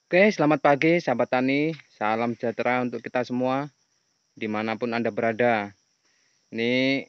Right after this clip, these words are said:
mohon maaf banget ya, udah lama saya tidak bikin konten atau mengupload video ya. Dikarenakan ada kesibukan lain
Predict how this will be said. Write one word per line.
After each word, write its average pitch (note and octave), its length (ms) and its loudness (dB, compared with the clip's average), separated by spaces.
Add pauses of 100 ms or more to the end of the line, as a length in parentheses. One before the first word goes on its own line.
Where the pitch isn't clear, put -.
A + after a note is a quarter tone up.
(480)
mohon A#2+ 220 -4
maaf A#2+ 200 -2
banget A#2+ 240 -2
ya, A#2+ 180 0 (300)
udah G#2+ 400 -4
lama A2 320 -4
saya A2+ 240 -2
tidak A2 480 -2
bikin A2+ 320 -8
konten A2+ 560 -4
atau G#2+ 240 -6
mengupload G#2+ 560 -8
video A2 240 -4
ya. G#2+ 240 -4 (880)
Dikarenakan A2 960 -2
ada A2+ 240 -2
kesibukan A2+ 400 -8
lain B2 480 -2